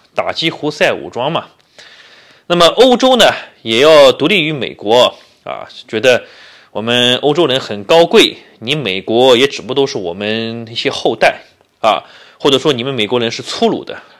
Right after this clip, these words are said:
是不优雅的，是不得体的啊，你们不文明也不礼貌啊，穿衣服也没有品味，各方面都很粗暴啊，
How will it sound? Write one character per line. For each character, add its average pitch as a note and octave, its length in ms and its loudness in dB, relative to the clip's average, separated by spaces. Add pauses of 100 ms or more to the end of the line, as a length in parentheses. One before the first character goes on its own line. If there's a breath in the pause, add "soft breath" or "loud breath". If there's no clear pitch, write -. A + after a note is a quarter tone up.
是 - 140 -8
不 F#3+ 140 -2
优 B3 220 0
雅 - 180 0
的， - 160 -20 (500 loud breath)
是 - 140 -4
不 G3+ 100 -2
得 D3+ 220 0
体 - 240 -8
的 - 160 -16 (400)
啊， A2 360 0 (240)
你 A2+ 120 -8
们 C3+ 580 0
不 A3+ 120 0
文 F3+ 160 2
明 D3+ 180 -2
也 A2+ 140 -6
不 F#3 100 -4
礼 A#2 140 -4
貌 C#3+ 280 2 (480 soft breath)
啊， B2 280 0 (100)
穿 G3 260 2
衣 G3+ 120 0
服 D#3 180 -6
也 A#2 140 -2
没 C#3 100 -4
有 D#3+ 80 2
品 B2 240 -6
味， C#3+ 180 0 (360)
各 D#3+ 80 0
方 D#3+ 180 0
面 D3 220 0
都 - 100 -4
很 G#2 140 -6
粗 - 240 -8
暴 - 260 0 (680 loud breath)
啊， C3 340 4